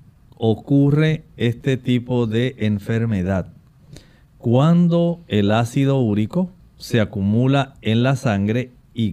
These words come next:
causa inflamación de las articulaciones. Hay articulaciones,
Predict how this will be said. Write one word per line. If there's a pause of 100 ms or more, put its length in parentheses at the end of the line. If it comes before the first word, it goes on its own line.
(140)
causa
inflamación
de
las
articulaciones. (540)
Hay
articulaciones,